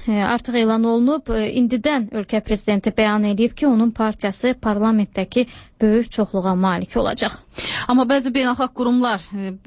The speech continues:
Speaker 2: bəyan ediblər ki, seçicilərə hədə qorxu gəlib səs vermə günündə. Bu arada müxalifət də hakimiyyətin seçkiləri saxtalaşdırdığını və ha-, e, belə deyək, müxalifətə uduzduğunu iddia eləyirlər. Gürcüstanda baş verənlərdən Rövşən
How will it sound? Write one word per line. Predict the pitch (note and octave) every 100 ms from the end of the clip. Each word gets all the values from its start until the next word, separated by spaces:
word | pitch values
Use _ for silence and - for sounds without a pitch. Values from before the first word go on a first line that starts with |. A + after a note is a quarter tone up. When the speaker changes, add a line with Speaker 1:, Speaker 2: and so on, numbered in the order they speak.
| A3
Speaker 2:
bəyan | G#3 G3 G3+ G3
ediblər | F#3+ G3 F#3+ G3
ki, | B3
seçicilərə | - G#3 G3+ G#3 G3 G#3 G3+
hədə | G3 F#3+
qorxu | G3 F#3 - G3
gəlib | F#3 F3 G3
səs | - F#3 -
vermə | F#3+ F#3+ F#3
günündə. | F#3+ F3+ F#3 G3 A#3+ A#3+
Bu | G#3
arada | F#3 F3+ G3 G3+
müxalifət | G#3 F#3+ A3+ G#3+
də | E3+ F3
hakimiyyətin | E3 - F3+ G#3 G3+
seçkiləri | F3+ - F3+ E3+ G3 - -
saxtalaşdırdığını | - G#3 - G3 F3+ - F#3 F#3+ G3+ G#3+
və | G3
ha-, | G3 -
e, | F3 F3 F#3
belə | F3 F3
deyək, | F3+ G3
müxalifətə | F#3+ E3+ F3 F3+
uduzduğunu | F#3+ G3 F#3+ F3+ F3 F#3 F#3 E3
iddia | F#3 E3 F#3
eləyirlər. | F3 F3+ E3 E3 D#3+ C3+ - - - - -
Gürcüstanda | C#4+ C#4+ D4 C#4+ A#3+
baş | A#3 A3
verənlərdən | G#3 G#3 G3 F#3+ A3+ A3
Rövşən | F3 -